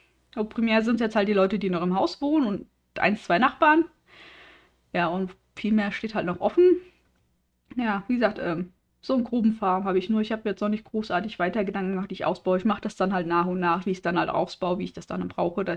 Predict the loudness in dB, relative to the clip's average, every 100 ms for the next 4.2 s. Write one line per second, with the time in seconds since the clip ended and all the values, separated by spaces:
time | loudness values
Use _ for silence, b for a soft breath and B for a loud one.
0 | -4 0 6 6 8 6 6 2 2 2
1 | 2 2 0 -2 -2 -4 -6 -6 -2 -2
2 | -2 -8 b b b b b b b b
3 | _ _ _ -2 0 2 2 0 0 0
4 | 0 -2